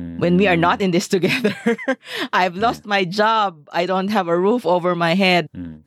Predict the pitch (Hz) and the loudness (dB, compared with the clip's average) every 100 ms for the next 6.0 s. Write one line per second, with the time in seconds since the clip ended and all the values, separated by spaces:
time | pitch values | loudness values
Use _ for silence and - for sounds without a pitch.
0 | _ 190 165 151 185 180 196 175 165 185 | _ 0 0 0 0 0 2 2 2 2
1 | 180 147 143 139 175 170 165 156 165 156 | 0 0 0 2 -2 0 2 2 0 -2
2 | - - 147 151 156 143 - 147 135 131 | -2 0 0 2 0 -2 0 2 2 0
3 | 143 _ - 175 156 - 147 135 180 226 | -4 _ -4 -2 -2 -2 0 2 0 -2
4 | 175 151 151 _ _ _ _ - 165 156 | -2 -2 -2 _ _ _ _ -4 0 0
5 | 156 151 - 143 135 151 247 214 151 - | 0 -2 -2 0 2 2 2 0 -4 -6